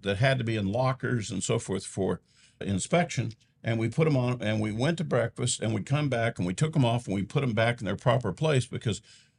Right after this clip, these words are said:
we were not only gonna have a personnel inspection that day, we we're gonna have a, a barracks inspection that day, and everything had to be in its proper place. Well, he still didn't come. And all of a sudden, we have to go to quarters. We gotta go out, stand on the,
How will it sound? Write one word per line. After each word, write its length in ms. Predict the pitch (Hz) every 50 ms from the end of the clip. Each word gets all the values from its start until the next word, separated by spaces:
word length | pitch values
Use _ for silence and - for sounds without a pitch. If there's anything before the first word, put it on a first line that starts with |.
| _ _ -
we 120 | 123 139
were 140 | 147 135 120
not 160 | 123 135 135
only 180 | 131 123 117 107
gonna 140 | 110 104
have 100 | 104 101
a 60 | 92 87
personnel 520 | - - 123 120 - - 120 147 202 202
inspection 440 | 175 - - 147 147 143 - - 135
that 140 | 127 131 123
day, 120 | 123 123
we 60 | 120
we're 60 | 107
gonna 160 | 98 95 90 87
have 140 | 92 90
a, 60 | 90 -
a 80 | 87 98
barracks 480 | 98 - 170 - 175 117 - - - -
inspection 640 | 92 90 - - - 101 - - - - 92 98
that 200 | 92 82 73 -
day, 160 | 90 101 110
and 100 | 101 92
everything 440 | 101 107 120 139 127 - 120 110 107
had 140 | 95 104 101
to 60 | 98
be 120 | 92 98
in 100 | 98 104
its 140 | 92 85 -
proper 340 | - - 87 87 90 - 87
place. 400 | 82 - 180 - - - - - - _ _ _ _ _ _ _ _ _ _ _ _ _ _ _ _ _ _ _ _ _ _ _ _ _ _ _
Well, 340 | - 139 147 143 143 139 - _ _ _ _ _ _
he 180 | - - 139 147
still 400 | 131 - - - 190 196 175 151
didn't 300 | 131 147 143 135 139 127
come. 420 | - 165 214 233 190 101 143 131 - _ _ _ _ _ _ _ _ _ _ _ _ _ _ _ _ _ _ _ -
And 100 | 156 170
all 100 | 175 175
of 80 | 151 127
a 60 | 120
sudden, 460 | - 190 196 196 175 135 123 117 -
we 320 | 113 123 160 196 208 202
have 260 | 165 151 147 156 151 -
to 80 | -
go 220 | 110 - 120 117 113
to 80 | 110
quarters. 580 | - - - 202 226 220 180 101 65 - - -
We 200 | - 127 165 190
gotta 240 | 170 143 123 117 104
go 220 | 95 117 120 120
out, 220 | 120 135 - -
stand 340 | - - - 110 117 127 127
on 160 | 120 117 117
the, 120 | 113 107